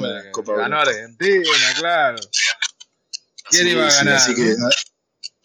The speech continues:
Speaker 2: y, ¿viste? ¿Lo viste el partido? ¿Lo pudiste ver?
Speaker 1: No, no, pero sí lo estuvieron aquí hablando mucho, y por encima la primera victoria que consigue, el primer,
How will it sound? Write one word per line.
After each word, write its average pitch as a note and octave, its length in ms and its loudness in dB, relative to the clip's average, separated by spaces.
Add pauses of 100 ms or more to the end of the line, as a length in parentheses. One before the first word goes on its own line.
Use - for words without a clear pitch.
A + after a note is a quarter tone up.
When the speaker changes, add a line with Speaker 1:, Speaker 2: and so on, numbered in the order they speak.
(1040)
Speaker 2:
y, D3 760 4
¿viste? C#3 300 6
¿Lo C3 180 6
viste G#3 160 8
el F3+ 60 6
partido? D#3 560 8
¿Lo G#2+ 100 2
pudiste C3+ 300 4
ver? F#3 220 8
Speaker 1:
No, C3+ 340 -2
no, C#3+ 240 -4
pero A2 180 -2
sí - 100 -16
lo G#2 100 -8
estuvieron G#2+ 280 -12
aquí G#2+ 180 -10
hablando G#2+ 360 -8
mucho, B2+ 320 -14
y - 20 -10
por C#3 120 -8
encima A#2+ 200 -14
la A2+ 140 -8
primera G#2+ 400 -12
victoria A#2 580 -8
que A2+ 60 -14
consigue, A#2 540 -14
el B2 60 -14
primer, A2+ 320 -16